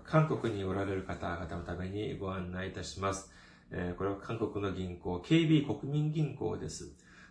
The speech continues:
ゼロ七九二一ゼロ七三六二五一です。ケービー国民銀行、ゼロ七九二一ゼロ七三六二五一です。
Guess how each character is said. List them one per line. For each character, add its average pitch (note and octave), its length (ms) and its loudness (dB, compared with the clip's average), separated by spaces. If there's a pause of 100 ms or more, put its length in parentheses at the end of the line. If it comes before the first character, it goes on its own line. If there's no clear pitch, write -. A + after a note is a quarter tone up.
(140)
ゼ G2+ 200 4
ロ F3 100 8
七 F3 340 4
九 A2+ 460 2
二 G#2 380 -4
一 A#2 440 0
ゼ F#2+ 220 -2
ロ G2 100 -2
七 F#2 300 -4
三 F2+ 400 -4
六 A2+ 420 -4
二 G#2+ 280 -4
五 - 340 -4
一 - 460 -12
で - 120 -4
す。 - 220 -14 (280)
ケ A2 100 -2
ー G#2 120 2
ビ G2+ 160 2
ー D#2+ 160 -6
国 F#2+ 160 -4
民 F#2 160 -4
銀 F2 200 -8
行、 A#2+ 440 0 (240)
ゼ A2 140 0
ロ D3+ 120 6
七 D#3+ 260 4
九 C3 500 2
二 G#2+ 320 -4
一 A#2+ 420 -4
ゼ F#2+ 160 -6
ロ F#2+ 140 -2
七 F#2 280 -4
三 F#2 360 -6
六 G#2+ 340 -4
二 G2+ 340 -6
五 G2 300 -6
一 - 540 -10
で D#2+ 100 -4
す。 - 240 -14